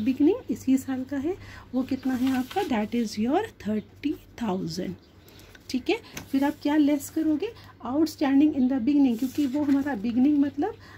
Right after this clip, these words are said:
outstanding in the beginning जो थर्टी फर्स्ट मार्च टू थाउजेंड नाइनटीन साल के शुरू में ही जो पिछले साल का मिला वो previous year का फिफ्टीन थाउजेंड, ये हमें include नहीं करना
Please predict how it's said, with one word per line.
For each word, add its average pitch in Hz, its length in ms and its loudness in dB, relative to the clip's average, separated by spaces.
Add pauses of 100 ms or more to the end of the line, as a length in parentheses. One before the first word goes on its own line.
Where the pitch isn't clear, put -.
(100)
outstanding 262 500 2
in 262 100 4
the 277 80 2
beginning 277 340 4
जो 320 140 -4
थर्टी 254 180 -2
फर्स्ट 262 260 -4
मार्च 254 160 -4
टू 277 80 -4
थाउजेंड 247 280 -4
नाइनटीन 220 240 -4
साल 254 240 -2
के 285 140 -2
शुरू 294 280 4
में 311 120 8
ही 349 60 6
जो 339 120 0
पिछले 294 260 -2
साल 277 220 -4
का 285 120 -4
मिला 277 280 4
वो 311 60 2 (100)
previous 240 440 -2
year 269 120 -2
का 320 140 -4
फिफ्टीन 233 540 -6
थाउजेंड, 254 360 0 (380)
ये 233 120 2
हमें 240 260 2
include 233 460 0
नहीं 208 300 2
करना 302 340 4